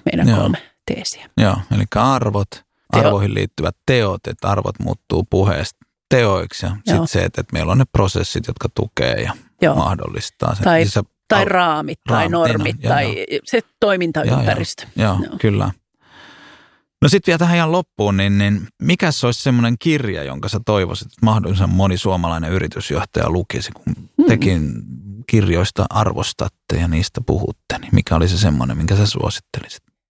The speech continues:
Speaker 1: Mä oon aika monia erilaisia tässä nyt lukenut, jotka ei, ei ole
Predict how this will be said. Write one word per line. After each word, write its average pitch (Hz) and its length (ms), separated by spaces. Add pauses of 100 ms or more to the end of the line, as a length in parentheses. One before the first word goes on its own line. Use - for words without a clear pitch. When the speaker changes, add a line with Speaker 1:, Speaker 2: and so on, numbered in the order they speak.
(220)
Speaker 1:
Mä 190 80
oon 226 160 (720)
aika - 160
monia 208 460
erilaisia 180 680
tässä 180 320
nyt 175 160 (400)
lukenut, 185 420
jotka 170 260
ei, 170 340 (340)
ei 180 160
ole 170 60